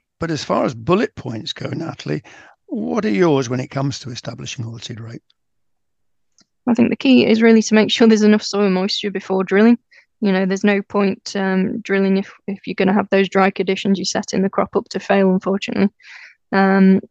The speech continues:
Speaker 2: apply nutrition at or as near to drilling as you can to give the crop the, the best chance of establishing, and then maintain the growth by following it up with that application of micronutrients to get the most out of the crop and help it with overwinter survival.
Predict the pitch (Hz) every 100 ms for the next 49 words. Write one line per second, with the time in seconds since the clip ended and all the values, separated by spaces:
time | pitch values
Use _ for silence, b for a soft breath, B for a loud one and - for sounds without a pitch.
0 | _ - - 233 226 220 - 220 220 233
1 | 226 214 220 226 226 - 202 208 202 214
2 | 220 214 196 202 202 202 202 - 233 226
3 | 226 202 196 - - 202 - _ 196 190
4 | 196 214 - - 202 - 190 - 214 214
5 | 208 - 220 214 _ B B B - 202
6 | 196 196 196 196 214 208 202 208 208 190
7 | 202 196 202 - 196 196 - 190 190 202
8 | - - 185 - - 214 - 190 196 190
9 | - 185 190 202 - 196 196 208 214 -
10 | - 208 - 202 202 - 208 - 185 -
11 | - 196 196 208 - - 190 185 196 190
12 | 185 190 196 - 180 190 190 202